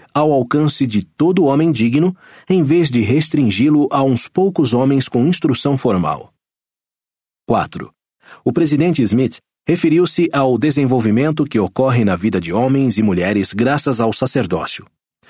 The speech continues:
O que essa declaração significa para você?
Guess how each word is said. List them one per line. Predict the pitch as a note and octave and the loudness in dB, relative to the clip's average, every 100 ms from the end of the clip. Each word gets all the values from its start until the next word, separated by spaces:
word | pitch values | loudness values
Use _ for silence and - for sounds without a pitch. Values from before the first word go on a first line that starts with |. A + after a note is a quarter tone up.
| - - - | -20 -12 -4
O | G#3 | -4
que | - F3+ | 0 2
essa | F#3 E3 | 2 0
declaração | C3 - A2+ F#2 - C#3+ | 0 0 0 -2 -2 -2
significa | - D#3 C#3 F3+ - | 0 -2 0 -2 -2
para | C3 G#3 F#3+ | -2 0 0
você? | C3+ - - | 0 -4 -8